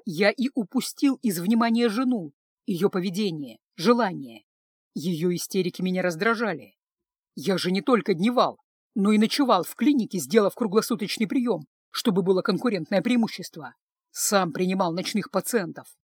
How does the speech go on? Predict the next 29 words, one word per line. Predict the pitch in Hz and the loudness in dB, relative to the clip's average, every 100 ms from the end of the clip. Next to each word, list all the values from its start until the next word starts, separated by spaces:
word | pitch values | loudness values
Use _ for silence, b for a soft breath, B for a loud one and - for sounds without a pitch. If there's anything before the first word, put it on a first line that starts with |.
| _ _ _ _ _ - | _ _ _ _ _ -8
"Кстати, | - - 208 202 202 202 196 - | -6 0 -2 0 -4 -4 -4 -6
чаще | - 196 - 196 | -2 0 0 -2
всего | - 208 240 | -2 -2 -2
приезжают | 254 214 196 170 202 190 | 0 0 0 2 0 0
в | |
нетрезвом | 196 214 233 190 202 220 | 0 0 0 0 0 0
виде", | 262 147 147 - _ _ | -2 -4 -14 -16 _ _
усмехнулся | 233 - 226 202 170 226 | -6 -2 -2 -2 -2 -2
Илья. | 240 202 143 _ _ _ _ _ _ _ _ _ | -2 -6 -12 _ _ _ _ _ _ _ _ _
"А | 170 | -6
Ирина? | 165 160 185 220 160 - _ _ _ _ _ _ _ - | -4 -4 -4 -4 -6 -12 _ _ _ _ _ _ _ -8
Она | 196 180 180 180 | -4 0 2 2
надеялась | 180 165 196 185 180 170 | 0 -2 -2 -2 -2 -4
на | 190 | -2
безбедную | 175 175 147 202 214 180 185 | -2 -4 -4 -4 -2 -2 0
легкую | 180 - 202 220 | 0 -2 -2 -2
жизнь. | 226 131 147 - _ _ _ _ _ _ - | -4 -8 -12 -16 _ _ _ _ _ _ -4
То, | 196 180 | -2 -2
что | - | -2
я | 190 190 | 0 0
вбухаю | 160 147 208 - 185 | 0 -2 -4 -2 -2
деньги | 160 196 170 | 0 -2 0
отца | 185 - 208 | -2 0 -2
в | 175 | -2
стоматологию, | - 180 175 196 240 160 123 - - | -2 -4 0 0 0 -4 -14 -16 -12
для | 165 185 | -4 0
нее | 185 156 175 | 0 -2 -6
стало | - 180 190 | -4 -4 -2
шоком. | - 240 - 127 | 0 -2 -4 -20